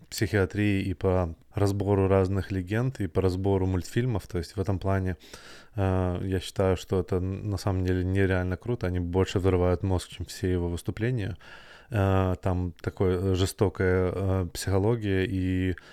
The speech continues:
м, ну, как бы, мне на самом деле очень много времени заняло, чтобы просто я мог посмотреть больше полчаса этих лекций. И,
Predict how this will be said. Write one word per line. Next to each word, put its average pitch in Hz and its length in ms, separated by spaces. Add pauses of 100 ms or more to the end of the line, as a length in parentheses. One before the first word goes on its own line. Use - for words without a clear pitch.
(380)
м, 92 220
ну, 92 220
как 90 220
бы, 90 420 (140)
мне 101 280
на 98 80
самом 101 200
деле 98 160
очень 95 240
много 95 220
времени 92 400
заняло, 90 440
чтобы 90 280
просто 92 460 (520)
я 98 100
мог 92 300
посмотреть 95 500
больше 90 340
полчаса 92 540
этих - 220
лекций. 95 400
И, 92 320